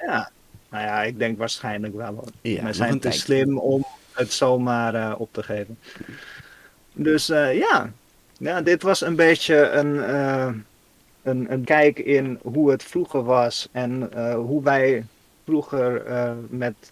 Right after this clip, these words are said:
Speaker 1: uitsterven omgingen. We hebben allerlei soorten zien verdwijnen
Speaker 2: Ja.
Speaker 1: in, in de ijstijd.
Speaker 2: Mhm.
Speaker 1: En, eh, nou ja, in het begin hadden we het ook over de dodo en, eh, de moa.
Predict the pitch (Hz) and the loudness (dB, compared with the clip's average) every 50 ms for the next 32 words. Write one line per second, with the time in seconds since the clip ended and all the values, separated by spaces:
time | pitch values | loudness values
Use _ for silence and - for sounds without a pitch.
0 | _ _ _ 131 139 147 139 - - 131 117 110 107 117 - 156 180 - - - | _ _ _ 0 0 0 0 -2 -2 -4 -4 -4 -2 -2 -2 -2 -2 -4 -6 -6
1 | 113 104 110 117 120 123 127 123 - - - 185 175 151 143 127 120 - - 127 | -6 -4 -4 -4 -4 -4 -4 -6 -6 -6 -4 0 2 2 4 2 2 0 -2 -4
2 | 117 110 123 - - 123 120 127 165 - 170 180 180 175 170 165 165 - 98 104 | -4 -4 -4 -6 -6 -6 -6 -6 -6 -4 -2 -2 -2 -2 -4 -6 -8 -8 -6 -6
3 | 117 135 127 98 - - 160 156 151 151 147 - - - 147 143 147 135 135 143 | -6 -6 -6 -8 -2 2 2 2 4 2 0 -2 -2 -2 0 4 4 4 4 4
4 | 135 135 - _ 131 131 127 123 123 120 - - _ _ - 95 98 98 107 139 | 2 2 0 _ -6 -2 -2 0 0 -2 -4 -10 _ _ -12 -10 -10 -8 -8 -10
5 | 160 - _ 151 156 147 147 147 147 143 135 - - _ _ - 139 135 131 123 | -12 -4 _ 4 6 6 6 6 4 2 -2 -4 -8 _ _ -8 -6 -4 -2 0
6 | 123 120 117 117 117 - - _ _ _ _ - - _ _ - - 113 131 139 | 0 0 0 -2 -4 -6 -10 _ _ _ _ -20 -20 _ _ -20 -14 -10 -8 -6
7 | 135 135 123 110 117 - 120 117 113 107 117 - - - 127 120 110 113 110 110 | -4 -4 -4 -4 -4 -4 -4 -4 -4 -4 -6 -6 -6 -6 -6 -6 -6 -6 -6 -4
8 | 110 110 110 113 107 - 120 110 - 120 117 107 - 113 113 104 - 117 110 104 | -4 -4 -4 -6 -6 -6 -8 -8 -6 -6 -6 -4 -4 -6 -6 -6 -6 -8 -6 -2
9 | 123 120 127 135 143 143 147 156 147 123 117 113 110 110 107 104 110 113 117 117 | 0 0 0 0 2 2 2 2 2 2 0 -2 -2 -4 -4 -4 -4 -4 -2 -2
10 | 120 131 143 160 | -2 -2 -4 -4